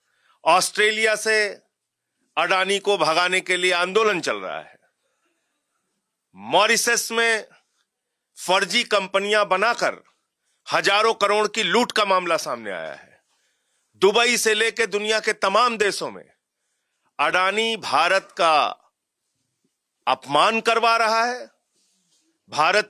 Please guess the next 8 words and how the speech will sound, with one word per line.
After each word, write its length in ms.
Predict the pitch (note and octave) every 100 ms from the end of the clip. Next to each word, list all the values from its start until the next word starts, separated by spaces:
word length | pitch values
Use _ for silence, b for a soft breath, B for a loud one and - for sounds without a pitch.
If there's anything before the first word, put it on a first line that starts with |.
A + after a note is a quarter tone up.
| -
की 80 | D#3
छवि 420 | - D#3 G3+ B3+
धूमिल 320 | G#3+ A3+ A#3+
करा 280 | A#3 A3+ A3+
रहा 300 | A3+ A3+ A#3
है 220 | B3 A#3+ _ _ _ _ _ _ _ _ _ _ _ _ _ _ _
और 140 | A3 A#3
इससे 600 | A3+ - C4 A3 B2